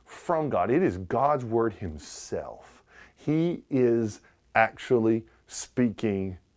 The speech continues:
these words. Now, I know that's kind of a strange concept if you think real hard about it. Now, again, I've said this, if you grew up in church, you think about the word of God, it's just, "Oh yeah, that's, that's God's word."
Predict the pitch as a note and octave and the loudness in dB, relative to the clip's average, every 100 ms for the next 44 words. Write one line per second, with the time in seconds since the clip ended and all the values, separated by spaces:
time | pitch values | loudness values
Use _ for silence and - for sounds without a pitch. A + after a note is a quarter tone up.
0 | _ - E3 G#2 F#2 F2 - - _ _ | _ -12 -10 -8 -8 -10 -12 -20 _ _
1 | G#2+ G#2+ - C3+ D#3 G3 F#3 - D#3+ A#2 | -2 -2 -2 -2 2 2 2 0 -4 -4
2 | F#2 - A#2 G#2 - G#2+ G2 G2 F2+ - | -4 -4 -4 -4 -4 -4 -2 -2 -2 -4
3 | - - - _ A#2 - G#2+ - C#3+ B2 | -20 -20 -20 _ -8 -2 -4 0 0 0
4 | - A#2 G#2 - A2+ F#2+ D2+ D#2+ G2+ A2+ | 4 6 6 6 6 6 2 -2 2 2
5 | D3 B2+ F#2+ - B2 G2 - F2+ F2+ D3 | 2 2 0 2 2 0 -4 -8 2 6
6 | D3+ C#3 - F3 F3 - - - - _ | 6 4 2 2 2 -2 -14 -20 -20 _
7 | C3 A#2+ A#2 - G2+ A2+ D3 D#3 B2+ B2 | 0 4 4 4 4 8 8 8 2 6
8 | C#3 C#3+ C#3+ C3+ A#2+ - - A#2+ - - | 6 8 6 4 -8 -6 0 0 0 -18
9 | _ - _ - F3+ C#3 G2 F2 A2+ - | _ -20 _ 6 8 8 6 4 0 4
10 | C#3 C3 - F#2+ - D#2 | 4 4 2 2 0 -10